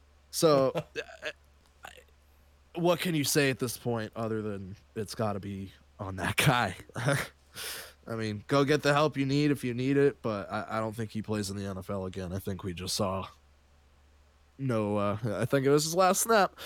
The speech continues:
Speaker 1: Also on Colorcast, my buddy was saying that, uh, he may have cost himself a Hall of, backdoor Hall of Fame shot. I mean, he has the numbers if he got another ring down
Speaker 2: Right.
Speaker 1: there in Tampa.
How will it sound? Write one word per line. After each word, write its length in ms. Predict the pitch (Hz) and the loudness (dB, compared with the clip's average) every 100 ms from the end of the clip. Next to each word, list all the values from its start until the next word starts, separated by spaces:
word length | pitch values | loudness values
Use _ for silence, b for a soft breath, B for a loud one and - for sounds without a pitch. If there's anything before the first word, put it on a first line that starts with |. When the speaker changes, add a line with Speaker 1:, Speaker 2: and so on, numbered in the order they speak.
| B B | B B
Speaker 1:
Also 380 | - 190 175 196 | 4 4 6 4
on 160 | 175 | 4
Colorcast, 640 | 147 165 165 151 156 143 - | 4 4 4 4 4 4 2
my 120 | 131 | -2
buddy 320 | 117 127 127 | 0 0 0
was 220 | 123 120 113 | 0 -2 -4
saying 440 | - 135 127 123 | -2 -2 -2 -4
that, 220 | 120 113 | -4 -2
uh, 340 | 113 110 110 110 - _ _ _ _ _ _ _ _ - | -2 -2 -2 -4 -8 _ _ _ _ _ _ _ _ -6
he 160 | 135 | 0
may 140 | 135 139 | 4 4
have 120 | 127 | 6
cost 280 | 131 127 135 | 4 4 2
himself 420 | 135 - 131 123 | 0 2 2 2
a 180 | 113 104 | -2 0
Hall 220 | 120 117 | 0 0
of, 60 | 110 - | -2 -2
backdoor 480 | 131 123 - 127 117 | 0 0 2 2 2
Hall 240 | 120 113 | 2 0
of 80 | 107 | -2
Fame 260 | 107 110 | -6 -6
shot. 420 | 123 - 143 139 131 | -6 -2 0 0 -2
I 60 | 117 | -6
mean, 140 | 117 | -4
he 100 | 120 | 0
has 320 | 120 123 139 | 4 4 4
the 100 | 120 | 2
numbers 600 | 107 117 123 120 117 107 | 2 2 4 4 2 2
if 100 | 104 | -4
he 100 | 110 | -6
got 220 | 107 120 110 | -2 -2 0
another 280 | 110 113 98 | 0 0 -2
ring 420 | 98 110 131 143 - _ _ - | -2 -2 -2 -4 -8 _ _ -4
down 120 | 131 | -2
Speaker 2:
Right. 60 | 135 | 0
Speaker 1:
there 120 | 135 | -2
in 80 | 131 | -2
Tampa. 540 | - 143 139 143 143 | 2 2 4 6 6